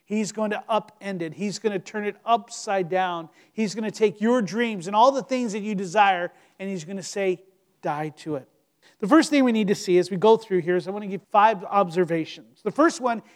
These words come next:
is actually from two weeks ago in verse twenty-nine, where Jesus requires a personal response. Talking to the disciples, he said, "Who do the crowds, who do the people say that I am?" And remember, we went through that list. And then Jesus went to his disciples and said,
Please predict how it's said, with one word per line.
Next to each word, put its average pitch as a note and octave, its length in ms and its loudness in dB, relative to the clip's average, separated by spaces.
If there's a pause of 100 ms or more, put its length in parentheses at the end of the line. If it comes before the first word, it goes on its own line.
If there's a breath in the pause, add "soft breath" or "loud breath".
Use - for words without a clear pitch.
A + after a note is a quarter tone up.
is A3 160 -2
actually C#4 300 4
from A3 240 -4
two C4 180 0
weeks A#3 260 -2
ago F#3 280 2
in F#3+ 100 -4
verse F#3 220 -2
twenty-nine, F#3+ 640 -8 (800)
where A3 140 2
Jesus B3 480 2
requires A#3+ 760 4
a G3 40 -4
personal G#3 440 -2
response. F#3+ 580 0 (220 soft breath)
Talking B3+ 280 6
to A#3+ 40 -4
the B3 60 -2
disciples, C4 460 0
he A#3+ 100 -8
said, C4+ 180 -4 (220 soft breath)
"Who G4 320 8
do F4 160 6
the D#4+ 100 2
crowds, D4 480 6
who D#4 100 2
do F4 120 4
the C#4 80 -6
people B3+ 280 -2
say A#3+ 280 2
that A3 100 -2
I G#3 140 2
am?" F#3+ 240 -4
And E3 80 -12
remember, G#3+ 260 -2
we G3+ 120 -2
went G#3+ 200 -8 (280 soft breath)
through A3 160 0
that G3 260 2
list. G3 640 -6 (640)
And G#3+ 80 0
then B3 140 6
Jesus B3 480 6
went B3+ 180 2
to A#3 60 0
his G3+ 140 2
disciples C#4 540 6
and G3+ 120 -6
said, A#3 240 2